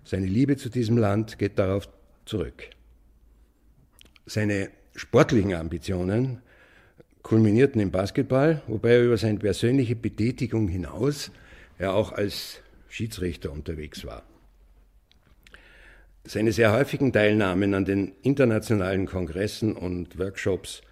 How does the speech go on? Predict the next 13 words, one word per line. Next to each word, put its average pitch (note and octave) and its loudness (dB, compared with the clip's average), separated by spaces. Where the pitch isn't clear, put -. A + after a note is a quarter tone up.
erl-, G2 -2
öffneten C3 2
ihm A2 0
die G#2 0
Möglichkeit, A2+ -4
auch - -6
zahlreiche A2 2
attraktive G#2+ 0
Länder G2+ 4
kennenzulernen. E2 -8
Seine A2 0
besondere B2 2
Liebe G#2+ 0